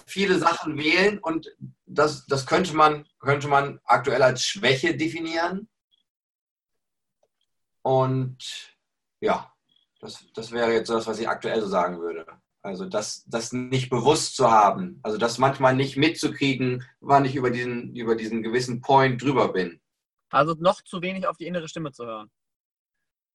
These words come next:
Speaker 1: Ich würde eher sagen, auf die innere Stimme höre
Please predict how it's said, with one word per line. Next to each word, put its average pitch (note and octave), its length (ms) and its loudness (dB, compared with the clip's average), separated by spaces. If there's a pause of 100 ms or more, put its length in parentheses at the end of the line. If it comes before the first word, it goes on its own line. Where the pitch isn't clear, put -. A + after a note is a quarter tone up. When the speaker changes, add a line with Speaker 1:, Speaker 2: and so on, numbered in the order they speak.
(1600)
Speaker 1:
Ich B2 180 -8
würde C#3+ 160 8
eher C#3 200 4
sagen, C#3 560 4 (460)
auf D#3 200 6
die C3+ 140 0
innere D3 380 4
Stimme D#3 340 2
höre D3+ 200 6